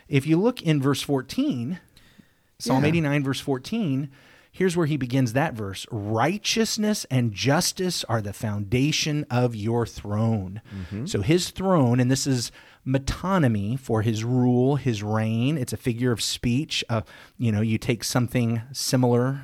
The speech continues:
Speaker 1: related, like you say, "The pen is mightier than the sword." That's
Speaker 2: Mm.
Speaker 1: called metonymy.
Speaker 2: Wonderful.
Speaker 1: You say pen, and you're actually referring to writing. You say sword, and you're actually referring to battle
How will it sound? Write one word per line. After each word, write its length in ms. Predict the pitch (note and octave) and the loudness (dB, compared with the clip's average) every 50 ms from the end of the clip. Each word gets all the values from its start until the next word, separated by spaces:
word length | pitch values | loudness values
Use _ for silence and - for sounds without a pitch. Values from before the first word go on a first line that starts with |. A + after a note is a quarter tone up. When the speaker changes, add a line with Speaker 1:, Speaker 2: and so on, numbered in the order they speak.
| C3 - - | -12 -10 -6
Speaker 1:
related, 420 | - A#2 A2+ A#2 A#2 B2 C#3 C#3 B2 | -4 -2 0 0 0 0 0 0 -2
like 200 | A2+ G2+ - A#2 | -4 -4 -4 -6
you 40 | |
say, 220 | A2 - - A2+ A2+ | -6 -2 -2 -2 -2
"The 100 | G2+ G2+ | -2 -4
pen 300 | - - - B2 B2 B2 | -4 -2 0 2 2 2
is 100 | A2+ G#2 | 0 0
mightier 360 | A2+ A2 A2 A2+ A2 A2+ G#2+ | 0 0 0 0 0 0 0
than 140 | G#2+ A2 G#2+ | 0 0 -2
the 40 | G2 | -2
sword." 400 | - - A2+ G#2+ A2 B2+ C3 - - - _ - | -2 -2 0 0 0 0 -2 -4 -12 -16 _ -6
That's 180 | G#2 - - | -6 -6 -4
Speaker 2:
Mm. 20 | - | -2
Speaker 1:
called 220 | G#2+ G#2+ A2 A#2 | -2 -2 0 0
metonymy. 640 | B2 - - - - E3 D#3 C3+ A2 F#2+ F2 E2+ - | -2 -2 -4 -4 0 0 2 2 2 0 -2 -8 -8
Speaker 2:
Wonderful. 480 | F2+ F#2 F2+ F2+ F#2+ F#2+ - - - A2+ | -6 -4 -4 -4 -4 -6 -8 -6 -2 -2
Speaker 1:
You 80 | A2+ | 0
say 260 | A2 - - A2+ G#2 G2 | 0 0 0 0 0 0
pen, 600 | - - - - F3+ D3 B2 A#2 A#2 C#3 D3 - | -2 -2 2 4 4 6 4 4 2 0 0 0
and 100 | B2 A#2 | 0 0
you're 120 | A2+ A#2+ | 2 2
actually 260 | A#2+ A#2+ - - B2+ A#2 | 2 0 0 0 0 0
referring 300 | G#2+ - B2+ A#2 A2 G#2 | 0 2 0 0 0 0
to 60 | G2+ | 0
writing. 540 | G2 G2+ A2 B2 C3+ B2 A2 G#2 G2+ G#2+ A2 | -2 0 0 2 2 2 2 0 -2 -2 0
You 120 | A2 G#2 | -2 -2
say 200 | - - G#2 F#2+ | -2 -2 -4 -4
sword, 520 | - - - - E3 D#3 C#3+ A#2+ A2 G2+ | -4 -6 -4 0 2 4 4 4 4 2
and 100 | G#2+ G#2+ | 0 -4
you're 80 | G#2 A2 | -2 -2
actually 280 | A#2 B2 - - A2+ G#2 | -4 -4 -4 -4 -6 -6
referring 340 | G2 - A#2+ A2+ A2 G#2+ - | -4 -2 -2 0 0 -2 -2
to 120 | - A2 F#2+ | -4 -6 -4
battle 500 | F#2 - A2+ A2+ A2+ A2 A2 A2+ A#2 | -2 -2 -2 -2 -2 -2 -2 -4 -4